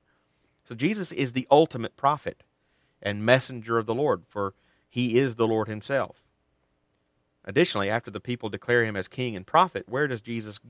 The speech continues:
go to next in the story of Matthew twenty-one? He goes to the temple. Well, who works in the temple? The priests. He came into the temple and he exercised authority over it,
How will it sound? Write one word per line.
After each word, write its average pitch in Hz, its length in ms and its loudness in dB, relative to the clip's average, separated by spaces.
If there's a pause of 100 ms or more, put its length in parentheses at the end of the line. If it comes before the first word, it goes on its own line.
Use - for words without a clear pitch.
go 135 340 4
to 92 320 -8
next 110 380 -10
in 101 160 -16
the 92 80 -10
story 113 400 -4
of 90 100 -8 (160)
Matthew 101 300 -8
twenty-one? 107 400 -12
He 95 80 -12
goes 107 240 -4
to - 80 -20
the 151 100 -12
temple. - 540 -6 (360)
Well, 110 140 -8
who 120 140 -8
works 104 240 -8
in 104 80 -18
the 107 80 -14
temple? - 380 -16 (400)
The - 60 -20
priests. - 680 -12 (1200)
He 113 100 -16
came 160 260 0
into 175 140 0
the 156 60 -8
temple 104 340 -4
and 104 80 -2
he 107 140 -6
exercised 113 680 -2
authority 127 880 2
over 110 400 -2
it, - 220 -14